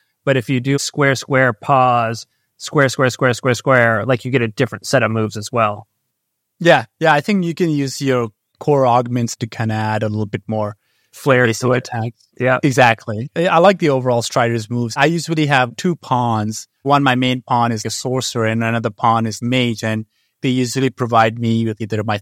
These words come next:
Speaker 2: Thunder Boon or, like, Fire Boon or Freeze Boon, so that my weapon has kind of a magic element to it, even though I'm not a mage myself. And I keep one heavy warrior around whenever I'm in the Rift.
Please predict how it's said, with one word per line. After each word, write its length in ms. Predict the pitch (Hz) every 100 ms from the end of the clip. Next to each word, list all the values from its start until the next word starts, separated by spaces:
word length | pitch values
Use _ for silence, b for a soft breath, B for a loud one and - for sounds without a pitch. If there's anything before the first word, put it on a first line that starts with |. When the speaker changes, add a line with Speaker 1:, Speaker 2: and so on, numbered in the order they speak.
| -
Speaker 2:
Thunder 300 | 127 117 117
Boon 440 | 113 120 120 120 117
or, 160 | 104
like, 180 | 101 98
Fire 340 | - 117 117 113
Boon 300 | 117 117 113
or 160 | 101
Freeze 420 | 95 - 117 117 107
Boon, 360 | 117 117 117
so 200 | - 120 104
that 220 | 113 - _ _ _
my 100 | 127
weapon 300 | 117 120 120
has 200 | 117 110
kind 180 | - 143
of 60 | 123
a 60 |
magic 400 | 117 117 113 117
element 360 | 117 110 110 107
to 120 | 151
it, 80 | 131
even 220 | 117 113
though 280 | 110 110 110
I'm 180 | 120 110
not 180 | 110 110
a 60 | 107
mage 300 | 113 110 -
myself. 560 | 107 101 135 117 107 _ _ _ _ -
And 160 | 143 127
I 100 | 117
keep 240 | 131 110
one 480 | 117 113 110 107 107 _ _ _
heavy 280 | 131 113 110
warrior 500 | 110 107 110 107 107
around 520 | 104 107 107 107 107 _
whenever 260 | 117 107 110
I'm 200 | 107 104
in 60 |
the 120 | 104
Rift. 380 | 110 127 110 -